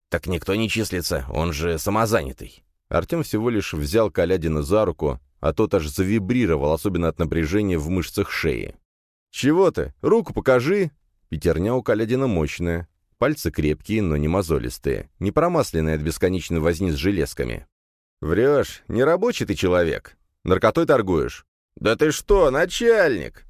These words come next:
воровато одернул руку Калядин. "Поверь, Никишин мне все расскажет,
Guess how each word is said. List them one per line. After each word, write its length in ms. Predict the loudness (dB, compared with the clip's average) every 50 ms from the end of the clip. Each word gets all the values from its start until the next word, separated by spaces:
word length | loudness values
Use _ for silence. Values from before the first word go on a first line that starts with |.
| -8 -2
воровато 480 | 0 2 2 4 2 2 2 2 2
одернул 440 | 2 2 2 0 2 2 0 0 0
руку 220 | -2 -2 -4 -4
Калядин. 540 | 0 2 2 2 2 0 -2 -2 -6 -10 -12 _ _ _ _ _ _ _ _ _ 0
"Поверь, 480 | 2 2 2 4 2 2 0 0 -4 -6
Никишин 480 | -6 -6 -4 -2 -2 -2 0 0 0 0
мне 160 | 2 2 0
все 200 | 0 0 0 2
расскажет, 560 | 2 2 0 0 2 0 0 0 -2 -10 -14